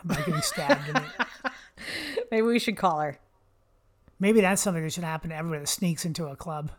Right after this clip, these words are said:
Speaker 1: They should get
Speaker 2: Yeah.
Speaker 1: stabbed in the ass.
Speaker 2: No. It's
Speaker 1: Yeah.
Speaker 2: terrible.
Speaker 1: No, they'll never do it again.
Speaker 2: And I think the guy did it to multiple people that night. It wasn't just her.
Speaker 1: Ugh. Probably
Speaker 2: Yeah.
Speaker 1: not different knives each time either.
Speaker 2: Mm,
Speaker 1: It's a
Speaker 2: probably
Speaker 1: good
Speaker 2: not.
Speaker 1: way to spread disease.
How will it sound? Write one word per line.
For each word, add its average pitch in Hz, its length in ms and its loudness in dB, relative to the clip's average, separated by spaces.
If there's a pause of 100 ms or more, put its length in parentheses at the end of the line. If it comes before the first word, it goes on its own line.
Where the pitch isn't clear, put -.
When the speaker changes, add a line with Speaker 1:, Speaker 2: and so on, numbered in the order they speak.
Speaker 1:
They 180 80 0
should 175 100 0
get 156 100 0
Speaker 2:
Yeah. 156 60 0
Speaker 1:
stabbed 160 380 0
in 156 60 -4
the 156 60 -4
ass. 156 380 -2
Speaker 2:
No. 247 760 8
It's - 80 -2
Speaker 1:
Yeah. 208 180 6 (100)
Speaker 2:
terrible. 247 680 -2
Speaker 1:
No, 240 140 6
they'll 156 160 6
never 165 220 4
do 175 100 6
it 175 80 4
again. 180 200 2
Speaker 2:
And 220 100 6
I 233 40 8
think 196 140 2
the 349 80 6
guy 185 240 8
did 151 200 -2
it 165 160 0
to - 80 -4
multiple 143 460 -6
people 143 300 -10
that 147 160 -12
night. 156 180 -14
It 156 80 -12
wasn't 156 240 -6
just 147 180 -10
her. 156 220 -12 (680)
Speaker 1:
Ugh. 175 400 4 (460)
Probably 214 240 6
Speaker 2:
Yeah. 208 80 8
Speaker 1:
not 165 120 0
different 175 280 -2
knives 165 380 0
each 151 200 -4
time 151 240 -4
either. 160 300 -2 (920)
Speaker 2:
Mm, 285 520 -4
Speaker 1:
It's 254 80 0
a - 20 6
Speaker 2:
probably 247 240 8
Speaker 1:
good 226 60 6
Speaker 2:
not. 233 100 10
Speaker 1:
way 220 100 10
to 175 300 4 (360)
spread 208 360 2
disease. 175 640 4